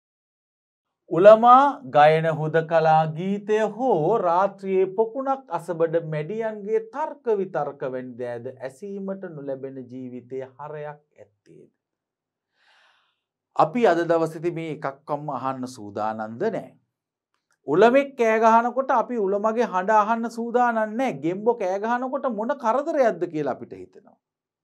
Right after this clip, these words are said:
හැබැයි සියටල්ට එහෙම හිතුන්නේ නෑ. සියටල් අහන්නේ මොකද්ද?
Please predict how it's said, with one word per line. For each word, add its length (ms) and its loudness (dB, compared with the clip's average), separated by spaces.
හැබැයි 260 -10
සියටල්ට 520 -10
එහෙම 180 -14
හිතුන්නේ 460 -20
නෑ. 80 -20
සියටල් 340 4
අහන්නේ 280 -4
මොකද්ද? 400 -12